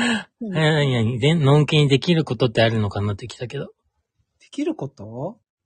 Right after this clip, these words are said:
Speaker 2: どういうことだろう。その、エルジービーティーに関しての活動ってことかな。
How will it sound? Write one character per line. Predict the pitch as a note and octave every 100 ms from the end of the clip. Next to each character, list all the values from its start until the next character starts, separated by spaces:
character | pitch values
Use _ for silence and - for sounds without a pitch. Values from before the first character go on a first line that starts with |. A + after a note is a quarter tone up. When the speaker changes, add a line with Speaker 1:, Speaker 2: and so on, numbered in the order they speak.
| _ _ _ _ _ _ _ _ _ _ _ -
Speaker 2:
ど | C3
う |
い | A#2+ B2+
う | -
こ | G#2
と | - G#2+
だ | G2
ろ | G#2 - _ _ _ _ _ _ _ _ _ _ -
う。 |
そ | B2+
の、 | B2 A#2+ C3+
エ |
ル | B2 B2
ジ | A#2
ー | B2
ビ | A#2+ A#2+
ー | A2+
テ | -
ィ | B2+ A#2+ A#2
ー | - _ _ _ _ _ _ _ _ -
に | A#2+
関 | A2+ A#2 A2
し | -
て | A#2
の | G#2
活 | G2 G2+ -
動 | G2+ G2
っ |
て | -
こ | G2+
と | A2
か | G2+
な。 | G2+ G#2